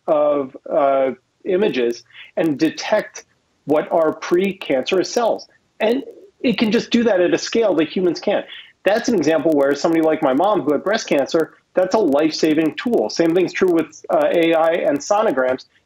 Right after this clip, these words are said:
to identify breech births before they happen. That's incredible tools of A I. And of course, we all say, "That's great. We should love that."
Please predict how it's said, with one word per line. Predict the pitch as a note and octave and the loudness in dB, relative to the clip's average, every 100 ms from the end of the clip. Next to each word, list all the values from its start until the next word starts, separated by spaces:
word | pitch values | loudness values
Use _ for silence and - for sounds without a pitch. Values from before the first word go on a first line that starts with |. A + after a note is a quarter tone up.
| - | -2
to | E3+ | 0
identify | D3 E3 D#3+ F3+ | 2 0 0 -2
breech | C3+ D3+ A3 G3 - | 0 0 -2 -4 -2
births | A#2+ A#2 - | 0 0 -4
before | - C#3 - D#3 | -6 -4 0 0
they | D#3+ | 2
happen. | D3 G#3 G#3+ G3 - _ - _ - | 0 -2 -2 -4 -6 _ -20 _ -4
That's | F#3 G#3 | -2 0
incredible | A3+ E3 - F#3 F#3 G#3 F#3+ | -2 -4 -2 -2 0 0 -2
tools | - C4 G#3+ C#3 | -4 -2 0 -2
of | - C#3+ | -2 0
A | G3+ | 0
I. | G#3+ A3+ | 0 0
And | B2+ | 0
of | B2 - | -2 -2
course, | A3 - | -2 0
we | G3 | 0
all | G3 | 0
say, | F#3 G#3+ E3 | 0 -2 0
"That's | A3+ A3+ - | -2 -2 -6
great. | - G3+ G3 A2 | -4 0 0 0
We | D#3+ F3 | 0 0
should | - D#3+ | 0 0
love | F3+ F3+ | 0 0
that." | A#2+ G2+ | -2 -4